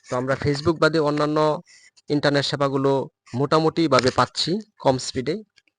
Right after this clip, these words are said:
কিন্তু Facebook মোটেই পাচ্ছি না। এখন Facebook-ও অন্যান্য ব্রাউজিংয়ের মতো মোটামুটি হলেও পাবো, সেই ব্যবস্থাটুকু করা যাবে। তো দেখেন, এই যে আমার Facebook-টা, যে এখান থেকে কোনো কিছুই কাজ করতেছে না, অর্থাৎ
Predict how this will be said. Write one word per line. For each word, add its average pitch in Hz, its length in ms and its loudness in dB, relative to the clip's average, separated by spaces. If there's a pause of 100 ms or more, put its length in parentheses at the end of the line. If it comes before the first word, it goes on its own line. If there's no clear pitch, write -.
(120)
কিন্তু 135 200 -6
Facebook 139 420 0
মোটেই 135 280 0
পাচ্ছি 107 240 -2
না। 95 120 -6 (580)
এখন 131 240 -6
Facebook-ও 151 560 0 (160)
অন্যান্য 151 340 4 (640)
ব্রাউজিংয়ের 135 540 0
মতো 131 240 2 (340)
মোটামুটি 151 480 2
হলেও 139 260 4 (120)
পাবো, 110 260 4 (440)
সেই 147 200 0
ব্যবস্থাটুকু 151 540 0 (120)
করা 139 220 6
যাবে। 117 240 0 (1080)
তো 127 80 -4
দেখেন, 143 320 0
এই 156 100 2
যে 131 100 2
আমার 139 180 6
Facebook-টা, 131 480 2 (1040)
যে 120 280 -4 (240)
এখান 139 200 -4
থেকে 147 220 -2
কোনো 147 200 2
কিছুই 147 300 -2
কাজ 147 240 0
করতেছে 135 340 -2
না, 101 80 0
অর্থাৎ 175 280 0